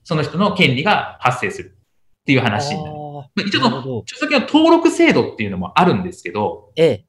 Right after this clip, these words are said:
Speaker 1: それは、まあ、自分が確実に著作権者ですよってことを、まあ、言いたいっていう人のために、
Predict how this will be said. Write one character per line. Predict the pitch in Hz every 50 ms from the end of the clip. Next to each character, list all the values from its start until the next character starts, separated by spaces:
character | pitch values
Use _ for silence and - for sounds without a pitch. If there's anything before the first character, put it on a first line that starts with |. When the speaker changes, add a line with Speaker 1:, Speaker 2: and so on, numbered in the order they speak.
| _ _
Speaker 1:
そ | - 226
れ | 254
は、 | 285 240 196
ま | 202 - - -
あ、 | 143
自 | 131 170 180 185
分 | 214 214 214
が | 240 226
確 | 175 170 - 185
実 | 180 185 180 180 175
に | 175 170 156 151 - -
著 | - 135
作 | 135 160 151 -
権 | - 180 170 143
者 | 127
で | 107 104
す | - -
よ | 135
っ | -
て | - 110
こ | 104 101 -
と | - 190 160
を、 | 117
ま | 117 113
あ、 | 117 147
言 | 160 170
い | 170
た | 180 170
い | 170 175
っ | 175 - - -
て | - 110
い | 107
う | 101
人 | - 127 110
の | 98
た | 104 113
め | 110 110
に、 | 135 190 226 151 104 - - _ _